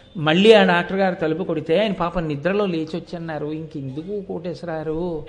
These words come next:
ఇంకా నాలుక అంటుకోదండి, ఎందుకు ఈ పరిశ్రమ? ఇంతకన్నా పిల్ల ఏమైనా కొంచెం తినడం తాగడం జరుగుతుందేమో, కత్తిరించేద్దాం ముక్క" అన్నారు. "మీకు ఎలా తోస్తే అలా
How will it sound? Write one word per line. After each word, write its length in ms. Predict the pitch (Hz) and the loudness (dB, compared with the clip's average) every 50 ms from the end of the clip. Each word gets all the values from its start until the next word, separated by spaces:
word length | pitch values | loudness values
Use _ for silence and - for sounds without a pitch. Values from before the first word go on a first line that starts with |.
| - - - - - - - - - - | -14 -18 -18 -18 -18 -18 -20 -16 -8 -4
ఇంకా 220 | 180 196 196 - | -4 -2 0 0
నాలుక 500 | - 156 127 117 127 - 254 311 311 - | 0 0 0 -2 -2 0 0 0 0 0
అంటుకోదండి, 680 | 180 175 185 - 277 262 262 226 208 190 175 175 180 | 0 0 0 -2 0 2 4 4 4 2 0 0 0
ఎందుకు 600 | 208 240 226 185 175 208 247 285 330 330 330 - 247 | 0 0 0 0 -2 -2 0 0 0 0 0 0 0
ఈ 100 | 226 220 | 0 0
పరిశ్రమ? 460 | - 208 196 202 190 196 233 233 214 | 0 0 0 0 0 0 0 0 0
ఇంతకన్నా 460 | 208 190 180 208 196 196 208 247 269 | 0 -2 -2 -4 -4 -2 -2 -2 -2
పిల్ల 380 | - - - 196 208 233 262 294 | -2 -2 -2 -4 -2 -2 0 0
ఏమైనా 460 | 285 262 220 214 226 233 247 247 247 | 0 0 0 0 0 0 0 0 -2
కొంచెం 440 | 240 240 226 220 196 196 233 220 196 | -2 -2 -2 -2 -2 -2 -2 -2 -2
తినడం 360 | 202 190 196 214 226 233 247 | -2 -2 -2 0 -2 -2 -2
తాగడం 500 | 240 208 190 190 190 196 208 220 220 214 | -2 -2 -2 -2 0 -2 -2 -2 -2 0
జరుగుతుందేమో, 560 | 196 185 185 180 185 190 180 180 180 185 196 | 0 0 0 -2 -4 -2 -2 0 0 0 0
కత్తిరించేద్దాం 920 | 196 - 165 156 - - 247 254 240 196 - 208 180 175 175 180 180 180 | -2 -4 -6 -6 -4 -4 -4 -2 -2 -2 -2 -4 -4 -2 -2 -2 -2 -2
ముక్క" 240 | 165 151 - - 170 | -4 -6 -8 -12 -14
అన్నారు. 400 | 151 147 110 101 95 - - - - - - - - - - - - - - - - - - - - - - - - - - 175 | -12 -12 -14 -16 -16 -20 -20 -20 -20 -20 -20 -20 -20 -20 -20 -20 -20 -20 -20 -20 -20 -20 -20 -20 -20 -20 -20 -20 -20 -12 -6 -4
"మీకు 320 | 147 165 180 185 185 196 | -2 0 0 0 0 0
ఎలా 420 | 175 156 143 139 151 160 160 160 156 147 - | 0 2 2 2 2 2 2 2 0 0 -2
తోస్తే 320 | 156 143 131 - - - 180 | -4 -4 -4 -6 -6 -6 -4
అలా 180 | 175 170 151 | -4 -4 -6